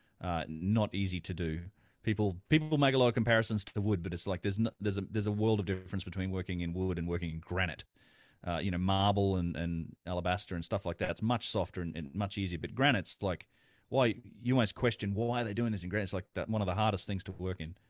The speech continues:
material-wise. But to me, there's, there's two things with it. It has to be something that's rotating and a tooltip that's wide enough to create these small facets, but it has to be very precisely guided. So almost machine guided, or, or there's a jig involved, like something that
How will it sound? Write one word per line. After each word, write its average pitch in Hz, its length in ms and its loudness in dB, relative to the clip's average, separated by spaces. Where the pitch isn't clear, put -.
material-wise. 90 840 -2
But 127 120 4
to 131 100 2
me, 143 200 6
there's, 123 240 4
there's 107 260 -2
two 139 220 4
things 127 260 2
with 127 80 4
it. 104 60 4
It 95 40 0
has 127 180 2
to 156 60 -4
be 135 160 -2
something 139 360 0
that's 117 140 -2
rotating 120 540 4
and 101 80 2
a 92 40 2
tooltip 113 440 0
that's 98 180 0
wide 104 300 4
enough 101 260 4
to 98 100 -2
create 101 320 0
these 95 280 -4
small 95 160 0
facets, - 480 -2
but 127 140 2
it 127 80 2
has 139 180 2
to 123 80 -4
be 117 80 2
very 120 240 4
precisely 98 540 -2
guided. 80 360 -2
So 95 420 2
almost 143 400 2
machine 120 360 4
guided, 82 300 2
or, 123 380 6
or 127 180 4
there's 107 200 4
a 98 40 2
jig 90 340 -2
involved, 82 540 -6
like 92 200 -6
something 127 340 2
that 98 160 0